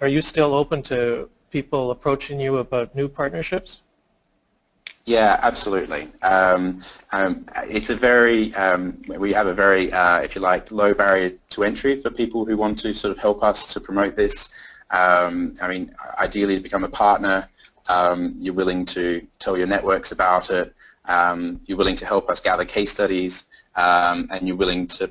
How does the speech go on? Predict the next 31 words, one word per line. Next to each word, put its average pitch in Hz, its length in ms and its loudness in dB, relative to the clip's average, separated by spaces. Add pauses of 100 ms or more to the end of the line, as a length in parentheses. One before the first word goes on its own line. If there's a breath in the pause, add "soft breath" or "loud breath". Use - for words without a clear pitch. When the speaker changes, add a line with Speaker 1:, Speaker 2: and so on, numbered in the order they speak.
(100)
Speaker 2:
help - 280 -2
us, - 360 0 (100)
you 92 80 -10
know, 87 160 -4 (140)
work 92 300 -2
on 90 300 -4 (300 soft breath)
further 92 380 2
evolutions 90 640 0
and, 87 340 -4
and, 85 300 -6
um, 85 420 -4 (220)
uh, 78 200 -4
re-, 95 120 -2 (480)
uh, 76 400 -8 (500)
new, 101 240 0
new 107 160 0
editions 95 400 -2
of 90 160 -6
the, 82 240 -6
the 90 60 -4
toolkit 90 360 -4
when 90 120 -4
we 85 80 -6
come 87 200 -4
around 87 220 0
to 85 160 -6
sort 87 160 -8
of, 87 140 -10
uh, 85 340 2
reviewing 90 380 0
it. 76 120 -6